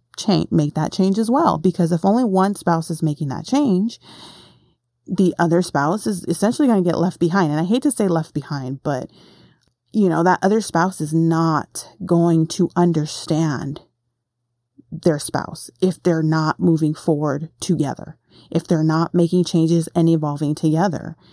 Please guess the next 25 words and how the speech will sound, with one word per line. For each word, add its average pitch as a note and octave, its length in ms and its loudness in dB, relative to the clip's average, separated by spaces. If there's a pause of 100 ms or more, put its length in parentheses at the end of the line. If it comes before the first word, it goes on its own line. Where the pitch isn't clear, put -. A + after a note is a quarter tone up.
(400)
And D3+ 600 0 (640)
a F3+ 100 2
marriage E3+ 560 2
requires D#3+ 640 -2
for G3 140 -2
couples D#3+ 500 -6
to - 140 0
grow D#3 300 -2
and F3+ 100 4
evolve D3+ 320 -2
together, G#3 480 0
because D3+ 800 -4
if F3+ 260 2
only F#3+ 260 2
one G3 220 2
is G3 160 -2
growing, G3 540 2 (540)
like D#3+ 280 0
I E3 120 4
said, A#3 340 0
I D3+ 80 2
hate E3 160 0
to F#3+ 80 -2
say B3+ 200 0
it, - 100 -2